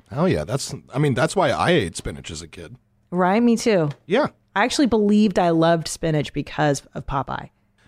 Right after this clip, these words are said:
Speaker 1: Yeah, I'm like, if this super strong dude likes it,
Speaker 2: Yeah.
Speaker 1: then why wouldn't I like it? I'm super strong.
Speaker 2: Yeah, I'm super strong. <laughs>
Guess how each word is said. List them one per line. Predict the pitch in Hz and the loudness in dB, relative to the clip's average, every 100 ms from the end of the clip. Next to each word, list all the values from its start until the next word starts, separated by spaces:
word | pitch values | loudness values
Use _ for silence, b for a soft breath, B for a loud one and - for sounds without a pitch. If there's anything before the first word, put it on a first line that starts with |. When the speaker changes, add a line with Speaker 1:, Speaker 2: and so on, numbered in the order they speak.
| b | b
Speaker 1:
Yeah, | 269 190 | -2 0
I'm | 135 | 2
like, | 190 175 | 2 2
if | 135 | 0
this | 226 311 | 0 2
super | - 202 190 | 2 2 0
strong | - - 151 208 156 | 0 0 2 2 2
dude | 127 95 | 0 -2
likes | 92 87 - | -6 -10 -10
it, | 95 - _ _ _ _ - | -14 -14 _ _ _ _ -2
Speaker 2:
Yeah. | 208 277 294 147 | 2 2 2 0
Speaker 1:
then | 160 147 | 0 2
why | 156 | 2
wouldn't | 180 190 156 | 2 2 2
I | 185 | 2
like | 302 101 80 82 | 2 0 -2 -8
it? | 95 | -2
I'm | 247 | 0
super | - 127 - | 0 -4 -6
strong. | - 87 82 175 _ _ _ | -10 -10 -10 -12 _ _ _
Speaker 2:
Yeah, | 165 196 330 480 170 - | -2 2 2 2 0 -4
I'm | 185 311 | -4 -2
super | - 233 | -2 -2
strong. | 190 - 156 151 | -2 0 2 2
<laughs> | 196 | 0